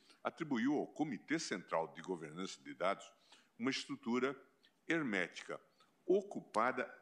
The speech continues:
exclusivamente por representantes da administração pública federal, designadamente servidores do Ministério da Economia,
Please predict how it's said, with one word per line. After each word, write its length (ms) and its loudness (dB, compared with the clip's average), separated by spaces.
exclusivamente 1400 2
por 180 -2
representantes 800 -4
da 140 2
administração 600 -2
pública 320 -8
federal, 420 0
designadamente 1040 0
servidores 920 0
do 120 -4
Ministério 420 -2
da 60 0
Economia, 600 -6